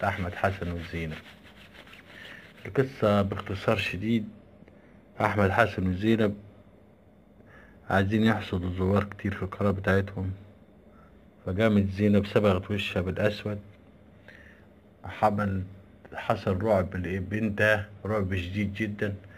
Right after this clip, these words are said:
فطبعًا الح-، ال-، الحلقة اتعرضت واتسجلت في أماكن مختلفة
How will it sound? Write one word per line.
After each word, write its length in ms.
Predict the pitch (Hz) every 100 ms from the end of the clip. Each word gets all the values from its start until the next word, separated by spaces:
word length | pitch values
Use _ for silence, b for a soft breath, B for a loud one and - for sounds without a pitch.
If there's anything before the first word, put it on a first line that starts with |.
| B B B B B -
فطبعًا 560 | 98 92 107 104 104 98 - - - -
الح-، 320 | 104 101 -
ال-، 420 | - 98 104 101 101
الحلقة 840 | 101 95 - - 123 110 - 101 - - - _ -
اتعرضت 640 | - 98 110 107 101 101 98
واتسجلت 640 | 98 - 107 101 101 98 - - -
في 80 | 98
أماكن 440 | 98 107 101 90 90
مختلفة 640 | 92 - 113 104 110